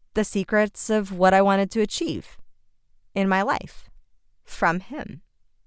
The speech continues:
And I realized that when I was standing in my apartment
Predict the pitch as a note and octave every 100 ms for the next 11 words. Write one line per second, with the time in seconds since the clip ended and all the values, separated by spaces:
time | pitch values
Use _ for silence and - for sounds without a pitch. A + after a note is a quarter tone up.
0 | _ _ - _ - - - G#3+ G#3+ A#3
1 | F4+ D#4 D#3+ D#3 F#3 F3 F3+ F3+ F3+ -
2 | A#3 B3 A#3 G#3 F#3 E3+ D#3+ - C4 C#4+
3 | - D#3+ D#3+